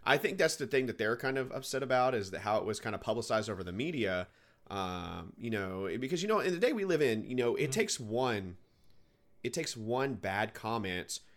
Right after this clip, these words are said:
Speaker 1: or, you know, one bad meme to just blow something out of the water. Um, unfortunately, that's the internet we live in, and it's weird. But no, this is, this is kind of a, it seems like it's a clear cut,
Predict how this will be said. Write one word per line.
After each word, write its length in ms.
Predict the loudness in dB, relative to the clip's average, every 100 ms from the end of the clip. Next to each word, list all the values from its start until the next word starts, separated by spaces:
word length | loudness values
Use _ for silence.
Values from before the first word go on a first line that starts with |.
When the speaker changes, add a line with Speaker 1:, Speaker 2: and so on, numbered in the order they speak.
| _ -6
Speaker 1:
or, 380 | 0 2 2 0
you 100 | -2
know, 200 | -2 -2
one 480 | -2 0 2 2 4
bad 280 | 2 2
meme 420 | 0 -4 -4 -6 -6
to 100 | -6
just 300 | -6 -10 -6
blow 400 | 0 2 2 0
something 500 | -2 -4 -2 -4 -4
out 220 | -6 -6
of 40 |
the 60 | -6
water. 460 | -4 -4 -4 -6 -14 -20 -14
Um, 200 | -6 -4
unfortunately, 440 | -4 -2 -2 2 2
that's 300 | 2 0 -4
the 160 | -2
internet 260 | 0 0 0
we 120 | 0
live 160 | 0 0
in, 240 | -2 -6 -10 -20 -16 -6
and 400 | -4 -2 -4 -8 -10 -12 _ -20 _ -20 _ -20 -6
it's 220 | -6 -2
weird. 440 | 2 4 2 0 6
But 300 | 8 8 4 -14 -20 -20 -20 -16 4
no, 240 | 6 8
this 220 | 6 2
is, 140 | -2 -6
this 200 | -6 -4
is 220 | -6 -8 -12 -20 -6
kind 220 | -2 0
of 100 | 2
a, 280 | 2 0 -4 -14 _ -8
it 120 | -6
seems 220 | -4 -4
like 100 | -4
it's 100 | -4
a 40 | -6
clear 280 | -4 -4
cut, 300 | -2 -4 -4